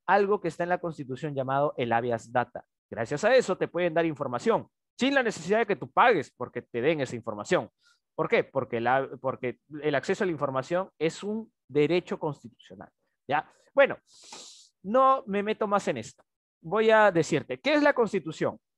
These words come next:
Mira, si tú no recuerdas, eh, la Constitución es la columna vertebral, así como tú tienes una columna vertebral que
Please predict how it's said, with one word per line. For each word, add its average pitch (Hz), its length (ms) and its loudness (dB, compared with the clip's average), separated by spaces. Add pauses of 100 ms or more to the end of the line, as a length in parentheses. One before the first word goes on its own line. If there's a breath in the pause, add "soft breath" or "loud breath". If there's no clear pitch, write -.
(680)
Mira, 208 420 0 (220)
si 190 140 -6
tú 320 160 -6
no 381 100 -4
recuerdas, 139 640 -4 (600 soft breath)
eh, 202 680 6
la 190 160 2
Constitución 220 600 -4
es 311 120 -2
la 269 160 2
columna 247 420 0
vertebral, 170 480 2
así 180 160 -4
como 269 180 -4
tú 214 80 -10
tienes 247 240 0
una 240 140 0
columna 208 380 2
vertebral 143 560 2
que 120 500 -2